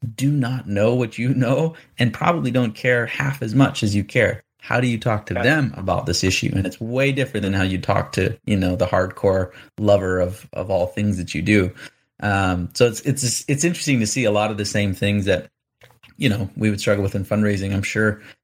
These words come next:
Speaker 1: the more that
Speaker 2: Well,
Speaker 1: social impact
Speaker 2: absolutely.
Speaker 1: makes its way over.
Speaker 2: Well, it is. I mean, you're, you're trying to figure out how, whether it's a citizen or a consumer, it's just, they're coming together and actually blending. How do you unlock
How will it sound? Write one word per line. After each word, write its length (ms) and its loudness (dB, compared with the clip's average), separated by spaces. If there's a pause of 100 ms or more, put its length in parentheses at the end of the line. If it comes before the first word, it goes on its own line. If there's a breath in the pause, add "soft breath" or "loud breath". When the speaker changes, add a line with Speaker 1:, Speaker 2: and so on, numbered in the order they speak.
Speaker 1:
the 100 0
more 140 0
that 120 -4
Speaker 2:
Well, 160 0
Speaker 1:
social 180 -2
impact 160 0
Speaker 2:
absolutely. 240 -2
Speaker 1:
makes 220 -14
its 140 -14
way 120 2
over. 200 0
Speaker 2:
Well, 120 0
it 120 0
is. 240 2
I 60 2
mean, 160 -2
you're, 200 2
you're 380 -2 (200)
trying 200 0
to 200 2 (280)
figure 260 0
out 280 2
how, 240 2
whether 280 2
it's 120 -6
a 60 -8 (160)
citizen 340 2
or 120 2
a 40 -6
consumer, 600 0
it's 120 -8
just, 140 -14 (140)
they're 240 2
coming 240 2
together 440 0
and 120 2
actually 260 0
blending. 580 0 (340 loud breath)
How 320 2
do 80 -6
you 160 -2
unlock 500 0